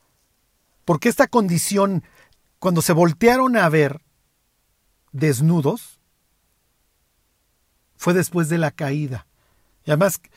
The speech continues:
la palabra desnudos no es la misma en el último versículo de capítulo dos de Génesis que en el tres después de la caída. Ajá.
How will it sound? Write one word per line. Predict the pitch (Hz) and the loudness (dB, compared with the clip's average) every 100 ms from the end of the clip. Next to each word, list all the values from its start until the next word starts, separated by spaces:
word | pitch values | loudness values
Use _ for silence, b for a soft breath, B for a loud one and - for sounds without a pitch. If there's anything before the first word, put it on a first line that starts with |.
| b b | b b
la | - 147 | -4 0
palabra | 165 180 190 | 4 6 6
desnudos | 170 147 170 170 139 | 4 2 0 0 0
no | 180 | 2
es | 240 | 2
la | 247 | 2
misma | 233 220 190 | 0 -2 -2
en | 185 | -2
el | 170 | -2
último | 175 180 170 | -4 -4 -4
versículo | 147 131 175 160 156 | -4 -4 -6 -4 -2
de | 139 | -2
capítulo | 131 175 165 165 143 | -4 -6 -4 -2 -2
dos | 147 | -2
de | 143 | -6
Génesis | 151 143 147 - | -4 -6 -6 -8
que | 147 | -6
en | 131 | -4
el | 120 | -4
tres | 147 143 | -4 -4
después | 123 - 135 | -6 -10 -10
de | 131 | -8
la | 127 | -10
caída. | - - 160 - _ _ _ _ _ _ _ _ _ _ _ _ _ _ _ _ _ - - - - - _ - _ _ _ _ _ _ _ _ _ _ _ _ _ _ | -14 -16 -16 -20 _ _ _ _ _ _ _ _ _ _ _ _ _ _ _ _ _ -20 -20 -20 -20 -20 _ -20 _ _ _ _ _ _ _ _ _ _ _ _ _ _
Ajá. | 120 127 147 | -8 -8 -8